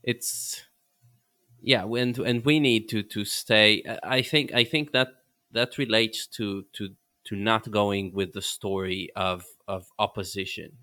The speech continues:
of here, of here's an enemy of mine or something like that. Because I think it creates the type of energy when I think about if it, if I had it, it would make me down the line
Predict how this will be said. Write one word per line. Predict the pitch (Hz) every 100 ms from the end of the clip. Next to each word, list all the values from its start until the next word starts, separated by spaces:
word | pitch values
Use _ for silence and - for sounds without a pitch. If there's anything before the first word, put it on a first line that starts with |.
| _
of | 107 95 92 92 -
here, | 98 101 92
of | 98 90 - _ _ _ _ _
here's | 117 110 101
an | 92
enemy | 107 104 98 95
of | 92 90
mine | 95 95 78
or | 101
something | - 98 101 90
like | - 104
that. | 98 90 - _ - - - _
Because | 117 120
I | 110
think | 110 131 127
it | 131 -
creates | 113 110 110
the | 104
type | - 110 110 101
of | 98
energy | 107 104 101 95 95 92
when | 92 92
I | - 104 104 104
think | - 110 101
about | 104 95 95 95 - _ _
if | 101 98
it, | 98 -
if | 107 _
I | 110 117
had | 107 95 95
it, | 87 _ _ _ _ _ _ _ -
it | 117 -
would | 123 107
make | 107 107 107
me | 107 98
down | 98 101 101 98
the |
line | 98 95 95 95 92 92